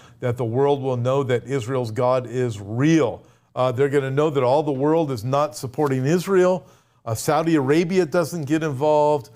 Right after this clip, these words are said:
Certainly the United States is not involved. We know that. Uh, Israel's on their own. It looks like Russia, Iran, Turkey, uh, coming from the north. And then you have,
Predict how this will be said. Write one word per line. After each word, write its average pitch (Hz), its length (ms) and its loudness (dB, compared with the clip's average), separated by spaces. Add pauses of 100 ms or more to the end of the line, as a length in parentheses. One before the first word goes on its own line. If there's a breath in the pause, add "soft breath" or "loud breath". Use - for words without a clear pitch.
(200 soft breath)
Certainly 170 520 0
the 135 140 -4
United 135 340 0
States 151 320 -4
is 104 160 -8
not 131 300 0
involved. 120 420 -2
We 127 100 -6
know 123 200 0
that. 113 280 -2 (300 loud breath)
Uh, 127 180 0
Israel's 165 440 0
on 156 280 -2
their 151 200 0
own. 135 260 -2
It 135 120 -2
looks 151 300 -2
like 156 200 -4
Russia, 139 560 0
Iran, 131 500 0
Turkey, 135 520 -2 (300 loud breath)
uh, 117 120 -2
coming 131 280 -2
from 120 240 -2
the 120 120 -4
north. 143 420 2
And 123 120 -6
then 131 200 -4
you 131 120 -2
have, 127 300 2